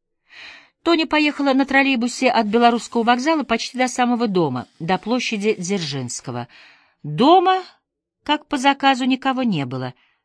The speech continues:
Витька, племянник, сидел у соседей. Мать его, Валька, закатилась на гулянку, а старший брат, Толян, досиживал свой срок. Матери тоже не было.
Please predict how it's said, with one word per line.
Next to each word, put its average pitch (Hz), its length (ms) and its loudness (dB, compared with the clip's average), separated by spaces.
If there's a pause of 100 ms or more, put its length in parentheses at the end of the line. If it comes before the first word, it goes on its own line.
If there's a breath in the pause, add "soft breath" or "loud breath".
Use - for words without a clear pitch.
(140)
Витька, 160 640 -6 (440)
племянник, 127 680 -6 (300)
сидел 165 520 -2
у 180 80 -4
соседей. 117 800 -8 (640 loud breath)
Мать 208 320 0
его, 208 200 2
Валька, 196 460 2
закатилась 202 640 -2
на 202 80 -4
гулянку, 220 600 0 (200 loud breath)
а 190 140 0
старший 202 480 -2
брат, 220 540 0
Толян, 156 500 2
досиживал 190 680 -2
свой 185 320 -6
срок. - 500 -10 (920)
Матери 320 360 2
тоже 190 300 0
не 185 160 0
было. 175 240 -6